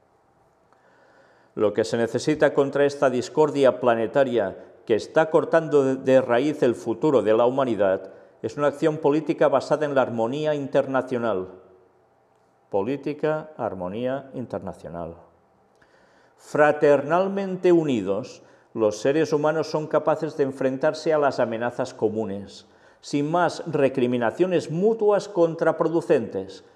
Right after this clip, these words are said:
instrumentalización de los problemas, nacionalismo miope, propaganda de cierre, aislacionismo y otras formas de egoísmo político.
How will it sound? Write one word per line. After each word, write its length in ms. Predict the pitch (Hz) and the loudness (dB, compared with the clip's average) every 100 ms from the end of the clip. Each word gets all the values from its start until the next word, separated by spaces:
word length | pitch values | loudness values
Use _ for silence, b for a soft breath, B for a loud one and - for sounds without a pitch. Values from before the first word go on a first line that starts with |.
| b b | b b
instrumentalización 1200 | 135 131 135 139 139 135 131 127 123 - 185 185 | -6 -4 0 0 0 2 2 2 -2 2 0 2
de 80 | 147 | 2
los 180 | 131 120 | 2 2
problemas, 720 | - 131 143 123 107 101 - - _ _ | 0 2 4 4 2 -6 -12 -20 _ _
nacionalismo 1000 | 156 151 143 - 143 135 160 220 214 220 | -4 0 0 0 0 2 0 -2 -2 0
miope, 580 | 175 147 226 123 107 - B B | 2 4 4 2 -2 -4 B B
propaganda 680 | - 151 147 131 160 180 180 | 2 4 4 4 4 4 4
de 120 | 170 | 4
cierre, 540 | - 147 156 120 107 - - | 2 2 2 2 -2 -4 -8
aislacionismo 960 | - 139 - 143 135 143 160 196 180 175 | 0 0 2 2 4 2 0 -2 -2 0
y 120 | 156 | 2
otras 320 | 180 175 151 | 2 2 0
formas 400 | - 185 180 170 | 0 -2 0 -2
de 80 | 156 | 0
egoísmo 520 | 135 147 175 - 160 | 2 2 0 -2 -2
político. 640 | 156 120 92 95 104 95 | 0 -2 -2 -8 -10 -10